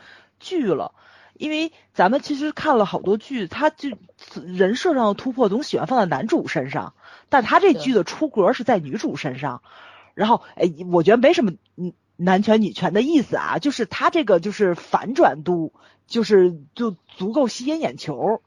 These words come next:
Speaker 1: 因为其实给了女，女，女演员很多的创作空间在里面。然后呢，但是你这个创作你又要围绕着男主去走，就是你肯定配合上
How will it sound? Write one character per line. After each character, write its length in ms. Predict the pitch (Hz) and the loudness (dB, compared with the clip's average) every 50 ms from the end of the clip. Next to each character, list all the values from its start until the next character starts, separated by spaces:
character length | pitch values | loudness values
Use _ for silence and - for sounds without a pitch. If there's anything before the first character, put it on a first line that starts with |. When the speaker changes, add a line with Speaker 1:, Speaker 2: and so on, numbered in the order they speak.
| _ _ _ _ | _ _ _ _
Speaker 1:
因 140 | - - 302 | -8 -4 -4
为 80 | 339 320 | -2 0
其 100 | - 330 | 0 0
实 140 | 294 349 | 0 0
给 160 | 339 - 247 185 | 2 2 2 2
了 120 | 208 262 | 2 0
女， 300 | 269 240 196 190 233 233 _ _ _ _ | 0 -2 -2 -4 -4 -6 _ _ _ _
女， 600 | 160 180 196 190 180 175 175 180 190 180 - _ _ | -8 -4 -4 -2 -2 -2 -4 -4 -6 -6 -8 _ _
女 160 | - 196 196 | -6 -4 -2
演 240 | 240 302 240 160 139 | 0 0 -2 -2 -2
员 180 | 151 147 143 165 | -4 -4 -4 -4
很 240 | - - 196 143 139 | -2 -4 -6 -4 -4
多 140 | 175 196 | -2 -2
的 80 | 226 220 | -2 -2
创 180 | - - 254 233 | -4 -6 -8 -6
作 140 | 214 190 | -6 -6
空 180 | 185 - 240 254 | -6 -6 -8 -6
间 180 | 247 302 320 320 | -4 -4 -4 -2
在 180 | 311 339 254 | -2 -2 -2
里 140 | 170 131 113 | -2 -6 -8
面。 220 | - 135 127 110 - _ _ _ _ _ _ _ _ _ _ _ _ | -12 -14 -16 -16 -18 _ _ _ _ _ _ _ _ _ _ _ _
然 160 | - 208 247 | -2 0 2
后 100 | 277 311 | 2 2
呢， 120 | 294 269 240 | 2 2 4
但 160 | - 311 302 | 4 4 4
是 100 | 277 285 | 4 2
你 80 | 240 196 | -4 -2
这 120 | - 262 | -2 0
个 100 | 214 202 | 0 0
创 280 | - - 285 285 247 233 | -2 -2 -6 -6 -4 -4
作 220 | 262 277 254 214 | -2 0 -2 -2
你 120 | 185 156 | -2 -2
又 160 | 131 185 226 226 | 0 0 2 4
要 140 | 202 185 | 4 2
围 160 | 165 151 151 156 | 2 0 0 0
绕 220 | 190 220 226 196 | 2 2 2 2
着 80 | 175 156 | 0 -2
男 240 | 143 131 143 202 | -4 -6 -8 -8
主 180 | 214 175 - 139 | -10 -10 -12 -14
去 160 | - - 202 | -12 -12 -12
走， 340 | 160 - - - - 156 165 | -10 -8 -8 -6 -6 -6 -6
就 80 | 185 208 | -6 -6
是 80 | 196 | -8
你 140 | 190 185 156 | -8 -8 -8
肯 140 | - 175 160 | -8 -8 -8
定 140 | 175 196 185 | -8 -10 -12
配 200 | - - - 320 | -10 -6 -4 -4
合 180 | 262 170 160 - | -4 -4 -6 -6
上 260 | 151 180 160 147 - | -4 -4 -4 -6 -6